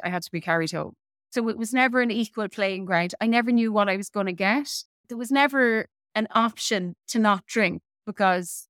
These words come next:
all my friends drank, the entire country drank. I didn't know anybody who didn't drink.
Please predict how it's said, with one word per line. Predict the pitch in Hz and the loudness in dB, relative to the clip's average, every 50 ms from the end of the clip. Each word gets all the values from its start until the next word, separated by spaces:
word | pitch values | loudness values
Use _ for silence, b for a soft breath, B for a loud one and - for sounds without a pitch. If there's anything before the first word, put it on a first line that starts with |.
| _ _ - | _ _ 0
all | 208 208 | 2 2
my | 208 214 202 | 4 2 2
friends | - - 214 202 202 208 202 - | 2 2 2 4 4 2 0 -2
drank, | - 208 190 190 190 190 170 - - | 0 0 2 2 0 -2 -6 -10 -10
the | - 180 | -6 -6
entire | 170 156 190 170 170 165 | -4 0 0 0 0 0
country | - - 208 208 - - 202 | 0 -2 -2 -2 0 -2 -2
drank. | 180 190 196 190 190 185 185 185 - _ _ _ _ - | 0 2 2 2 2 0 -2 -6 -8 _ _ _ _ -6
I | - 185 | -4 -4
didn't | 185 190 208 | -2 0 2
know | 214 214 220 220 | 2 4 4 4
anybody | 214 208 208 202 190 202 190 202 196 | 4 4 2 2 0 -2 -2 -2 -2
who | 202 | -2
didn't | 185 196 190 175 202 190 | 0 0 -2 0 -2 -2
drink. | 175 190 185 185 180 180 180 | 0 2 2 2 2 0 -4